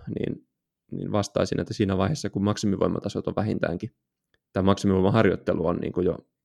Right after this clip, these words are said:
osa harjoittelua tai hyvällä pohjalla, et, et niitä ehdottomasti jollain tavalla sitten kierrättää niitä ominaisuuksia siinä ohjelmoinnissa.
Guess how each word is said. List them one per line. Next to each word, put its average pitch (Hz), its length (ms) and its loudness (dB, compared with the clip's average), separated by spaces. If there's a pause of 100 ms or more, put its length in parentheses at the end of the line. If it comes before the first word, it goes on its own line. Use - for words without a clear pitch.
osa 101 220 2
harjoittelua 92 580 2
tai 95 180 0
hyvällä 95 260 2
pohjalla, 101 480 0 (200)
et, - 120 -6 (160)
et 98 80 -6
niitä 104 220 0 (680)
ehdottomasti 98 580 2
jollain 98 260 6
tavalla 87 260 2
sitten 101 320 -6 (920)
kierrättää 98 580 6
niitä 87 220 2
ominaisuuksia 85 800 0 (340)
siinä 98 280 -2
ohjelmoinnissa. 92 800 0